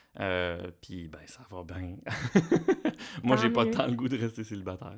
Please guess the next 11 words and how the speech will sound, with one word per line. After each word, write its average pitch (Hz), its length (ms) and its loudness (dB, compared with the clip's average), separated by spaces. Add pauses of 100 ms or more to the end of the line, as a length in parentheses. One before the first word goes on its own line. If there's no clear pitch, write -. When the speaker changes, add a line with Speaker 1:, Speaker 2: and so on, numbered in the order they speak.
(120)
Speaker 1:
tu 147 80 -10
sais. 175 80 -10
Speaker 2:
<laughs> 262 680 -2
Speaker 1:
Euh, 90 340 0 (1500)
puis, 104 240 0
ben, 98 180 6
comme, 104 380 2
euh, 110 220 -6 (240)
puis - 120 -18
toi ? 107 340 2 (280)
<laughs> - 60 2